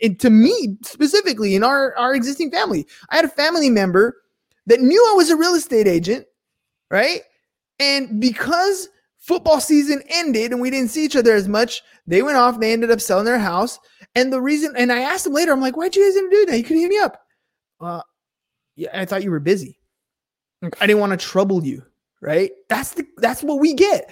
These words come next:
Why? Because I wasn't actively in front of them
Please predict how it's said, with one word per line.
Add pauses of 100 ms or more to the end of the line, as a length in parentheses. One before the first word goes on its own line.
(160)
Why?
Because
I
wasn't
actively
in
front
of
them